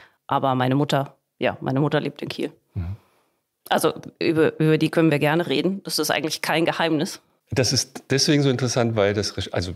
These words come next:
Speaker 2: sozusagen manchmal meldet sich ja die Recherche <laughs> und sagt, "Hm, es gibt wenig bis nichts über ihr Privatleben", und wir sind da extrem vorsichtig und woll-, würden das nie tangieren. Aber wenn Sie schon,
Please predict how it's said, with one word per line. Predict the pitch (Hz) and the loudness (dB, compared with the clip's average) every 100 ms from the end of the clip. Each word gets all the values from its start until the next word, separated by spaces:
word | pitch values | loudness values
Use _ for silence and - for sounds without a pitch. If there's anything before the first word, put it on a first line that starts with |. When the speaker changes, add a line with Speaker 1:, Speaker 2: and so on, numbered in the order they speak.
| - | -12
Speaker 2:
sozusagen | - 95 101 92 92 - | -8 -4 -2 -2 -6 -4
manchmal | 92 101 95 | -4 0 0
meldet | 92 92 95 - | 2 0 -2 -6
sich | 98 101 | -4 0
ja | 90 | -2
die | 85 110 | -2 -4
Recherche | 101 - 110 101 - 123 113 110 - - | 0 0 2 0 0 2 2 0 -4 -4
<laughs> | - - 139 | -4 -4 -2
und | 139 - | 0 0
sagt, | - 104 101 101 - | 0 2 0 -2 0
"Hm, | 156 147 - - - _ - 160 | 0 0 -6 -20 -20 _ -20 -14
es | - | -6
gibt | 95 - 87 | -6 -4 0
wenig | 110 165 156 - | 2 4 0 -2
bis | 120 117 117 | -4 -2 0
nichts | 139 143 - | 0 -2 -8
über | - 104 107 | -6 0 0
ihr | 104 101 | 0 -2
Privatleben", | 101 87 - - - - 90 127 131 123 | -4 -4 -12 -20 -14 -2 -2 0 0 2
und | 101 | 2
wir | 98 | 2
sind | 104 101 | 2 0
da | |
extrem | - - - 110 131 151 | -2 -4 -2 2 2 2
vorsichtig | - 107 107 104 - | 0 0 0 -4 -4
und | 90 87 - - | -6 -6 -16 -8
woll-, | 95 92 123 | -2 -2 -2
würden | 101 95 | -2 -2
das | 90 - | -4 -2
nie | 104 123 143 | 0 0 0
tangieren. | - 101 98 117 | 0 2 4 2
Aber | - 92 | 2 0
wenn | 90 90 | 0 0
Sie | 95 | -2
schon, | - 90 | -2 -2